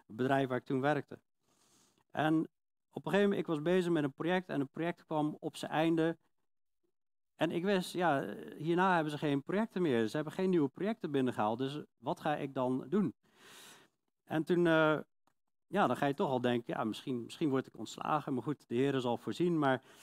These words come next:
toen hebben ze gezegd van, wil jij misschien aan het acquisitiefront komen werken? Dat is eigenlijk, ehm, ja, hoe leg ik dat aan de kinderen uit? Waar je zorgt dat er weer nieuwe projecten binnenkomen voor het bedrijf. Je gaat het bedrijf helpen nieuwe projecten binnen te halen.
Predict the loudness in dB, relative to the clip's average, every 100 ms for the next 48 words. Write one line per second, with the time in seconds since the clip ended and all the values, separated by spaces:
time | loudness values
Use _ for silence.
0 | -20 -20 _ _ 0 2 0 0 0 -2
1 | -2 0 2 4 4 4 2 -4 _ _
2 | _ _ _ _ _ -20 -8 -6 0 0
3 | 0 -2 -2 -2 -4 -4 -4 -4 -8 -6
4 | -4 -4 -4 -4 -2 -2 -4 -6 -10 -8
5 | -8 -8 -8 -4 -2 -2 -6 _ _ _
6 | _ _ _ -12 -6 -4 -4 -6 _ _
7 | _ _ _ -4 -2 -2 -4 -10 -6 -6
8 | -4 -4 -4 -2 -2 -4 -10 _ _ _
9 | 0 2 2 2 2 -2 -2 0 0 2
10 | 2 0 -2 -4 -4 -6 -6 -4 0 0
11 | -2 -10 _ 2 2 -2 -4 -6 -2 0
12 | 0 0 -4 -4 -2 0 2 2 0 0
13 | -2 0 0 -2 -4 -4 -4 -8 _ -20
14 | -20 -20 -20 _ _ 0 2 2 0 -2
15 | -2